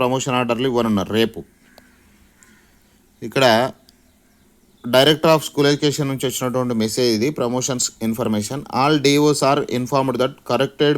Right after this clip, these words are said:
provisional seniority list five eight two thousand twenty-five, seniority list with roster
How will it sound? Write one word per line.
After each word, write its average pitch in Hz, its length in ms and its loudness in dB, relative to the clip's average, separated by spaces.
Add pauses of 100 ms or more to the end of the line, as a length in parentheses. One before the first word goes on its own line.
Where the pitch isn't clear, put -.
provisional 131 460 0 (100)
seniority 123 540 -2
list - 200 -6 (880)
five 131 280 4
eight 139 220 0
two 127 140 -4
thousand 135 240 0
twenty-five, 120 460 -2 (600)
seniority 156 500 2
list 143 200 0 (120)
with - 180 -2 (140)
roster 135 340 0